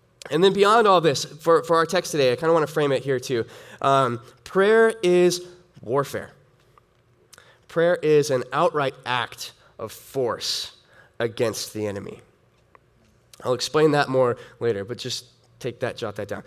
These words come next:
So then the question, uh, why do we pray? I'll sum it up with Kyle's answer. He's very succinct, to the point. Uh, prayer is, why do we pray? We pray because of and for communion with God.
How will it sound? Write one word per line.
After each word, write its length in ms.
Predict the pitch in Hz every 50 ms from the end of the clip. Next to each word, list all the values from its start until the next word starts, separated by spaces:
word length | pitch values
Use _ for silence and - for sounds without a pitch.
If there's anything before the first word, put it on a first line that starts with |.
| - -
So 140 | - 180 180
then 120 | 190 196
the 80 | 202 190
question, 560 | - 196 185 180 175 - - 175 165 156 156
uh, 440 | 143 143 143 139 139 135 131 127 135 - - -
why 260 | 131 147 151 156 160
do 80 | 147 139
we 80 | 135
pray? 300 | 127 - 135 117 127 139 -
I'll 80 | 147 131
sum 240 | - - 180 170
it 60 | 160 160
up 160 | 156 151 143
with 240 | 143 156 143 147 -
Kyle's 380 | 165 147 139 139 131 131 139
answer. 360 | 131 131 123 - 143 160 165 165 - - - -
He's 220 | - 165 151 147 151
very 220 | 151 151 147 143
succinct, 500 | 147 151 - - - 165 170 170 - -
to 100 | - 160
the 60 | 131
point. 400 | 127 - 147 151 151 165 160 165 - - - - - -
Uh, 360 | 139 139 139 139 135 135 127 - - - _
prayer 360 | - 190 185 190 196 208 208
is, 420 | - - 165 156 151 147 147 147
why 240 | - 131 135 143 160
do 60 | 175
we 80 | 175 170
pray? 200 | 170 170 160 147
We 200 | 143 151 165 170
pray 260 | 165 180 175 180 185
because 480 | 175 170 165 165 - 170 175 175 170 180
of 160 | 175 180 170 151
and 180 | 151 147 147
for 560 | 147 - - 180 175 156 131 120 110 107 104 - - - - _
communion 640 | - 180 143 135 139 139 143 135 135 127 120 120 120
with 240 | 117 117 113 110 -
God. 380 | - 113 101 76 - - -